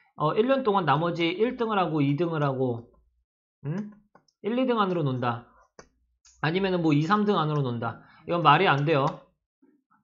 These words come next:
전혀 말이 안 되는 거야. 애들이 십 등을 하는 순간 십 등 마인드가 돼. 마인드 컨트롤이 이 정도밖에 안 된다고. 일 등을 한 애는요, 나는 되겠다 싶어가지고 마인드가 일 등 마인드가 돼.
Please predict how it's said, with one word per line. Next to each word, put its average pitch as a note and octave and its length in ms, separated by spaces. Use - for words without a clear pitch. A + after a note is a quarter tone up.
전혀 E3 480
말이 E3+ 200
안 C#3+ 120
되는 E3+ 220
거야. B2+ 340
애들이 A#3 300
십 - 180
등을 E4 200
하는 C#4+ 200
순간 B3+ 260
십 C4 180
등 C#4 140
마인드가 F3+ 540
돼. C3 400
마인드 G3 360
컨트롤이 C4+ 640
이 F3 80
정도밖에 A3+ 480
안 C3 160
된다고. B2 520
일 E4+ 200
등을 D#4+ 300
한 C#4+ 100
애는요, G3+ 380
나는 F3 280
되겠다 A#3 420
싶어가지고 F#3 560
마인드가 F3+ 440
일 B3+ 200
등 C4+ 120
마인드가 D3 440
돼. G#2+ 240